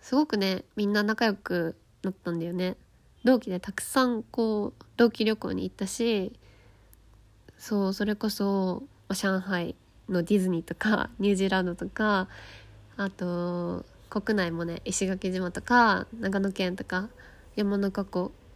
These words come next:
江ノ島とか、軽井沢みたいな、ディズニーも行ったし、すごく、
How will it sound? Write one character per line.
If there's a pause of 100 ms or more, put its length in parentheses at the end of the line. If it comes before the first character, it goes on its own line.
(140)
江
ノ
島
と
か、 (260)
軽
井
沢 (100)
み
た
い
な、 (640)
デ
ィ
ズ
ニ
ー
も
行
っ
た
し、 (400)
す
ご
く、